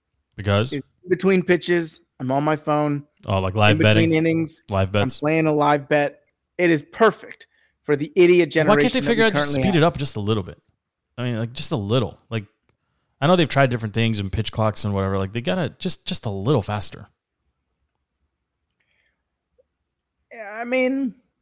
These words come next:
Speaker 2: what, you, you, you sit on the toilet on TikTok for three hours. What's the big deal?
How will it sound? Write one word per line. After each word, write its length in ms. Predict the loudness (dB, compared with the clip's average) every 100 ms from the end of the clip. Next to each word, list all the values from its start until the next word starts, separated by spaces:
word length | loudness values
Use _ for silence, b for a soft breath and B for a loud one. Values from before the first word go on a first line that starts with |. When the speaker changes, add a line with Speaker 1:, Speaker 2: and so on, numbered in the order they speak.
| _ _ _ _ _ _ _
Speaker 2:
what, 200 | -12 -10
you, 220 | -2 0 0
you, 200 | -4 -6
you 200 | -4 -2
sit 160 | 2
on 120 | 2 2
the 60 |
toilet 360 | 0 2 2 0
on 120 | -2
TikTok 380 | -4 -6 -8 -10
for 80 | -16
three 240 | -10 -8
hours. 240 | -8 -10
What's 160 | -12 -10
the 60 | -8
big 180 | -10
deal? 160 | -10 -16